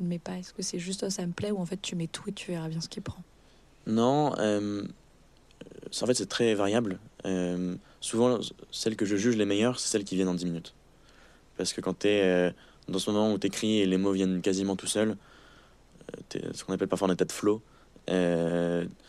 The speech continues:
Speaker 2: c'est très rare que ces choses-là soient très mauvaises. Et quand, à l'inverse, t'as besoin de trois semaines pour revenir sur tes mots, que t'es pas trop sûr de ce que tu racontes, de là où tu vas, c'est parfois qu'en fait, euh, t'as pas été placé devant, euh, devant l'évidence du beau ou l'évidence du vrai.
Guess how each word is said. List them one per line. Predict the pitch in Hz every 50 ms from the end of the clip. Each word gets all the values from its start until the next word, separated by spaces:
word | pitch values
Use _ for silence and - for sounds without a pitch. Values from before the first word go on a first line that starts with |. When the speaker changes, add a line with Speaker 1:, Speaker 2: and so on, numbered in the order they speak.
| - - -
Speaker 2:
c'est | - - 101
très | - - 113
rare | 104 113 120 120 -
que | - 98
ces | 92 95
choses-là | 92 - 92 87 95 98 101 101
soient | - - 85
très | - - 95
mauvaises. | 90 82 80 78 - - _ _ _ _ - - - - - - - - - - - _
Et | - 90
quand, | - - 107 101
à |
l'inverse, | 98 98 95 92 107 113 113 - -
t'as | - 98
besoin | 90 95 95
de | 95
trois | 92 - - 104 101
semaines | - 107 101 104 107 107 104
pour | 101 - 92
revenir | 92 92 95 98 95 92
sur | 98 95
tes | - 98
mots, | 98 98 98 101 101 101 101 104 101 - - - - - _
que | - -
t'es | -
pas | 95 - 95
trop | - -
sûr | - 95
de | 92
ce | -
que | -
tu | 95 - -
racontes, | 90 95 95 - 98 95 95 95 95 - -
de | 90 85
là | 85 85
où | 85
tu | - - 87
vas, | 85 92 95 117 123 - - - - - - - - - - - - - _ _ - - -
c'est | - - -
parfois | - 95 92 - 110
qu'en | 101 104 92
fait, | - 104 107 98 - 98
euh, | 92 90 87 87 85 87 - - - - - - - - - - - - _
t'as | - 190
pas | - - 214
été | - 101 101 104
placé | 98 - 98 101 95 - - 110 110
devant, | 98 98 92 92 98 101 101 95
euh, | 92 90 87 87 87 85 - - - - - - - - - - -
devant | - 87 92 87 95 95
l'évidence | 95 98 95 95 95 104 101 104 98
du | 90 98
beau | 98 98 104 104 107
ou | 104
l'évidence | 95 95 95 90 92 90 87
du | 82 92
vrai. | 90 87 85 85 80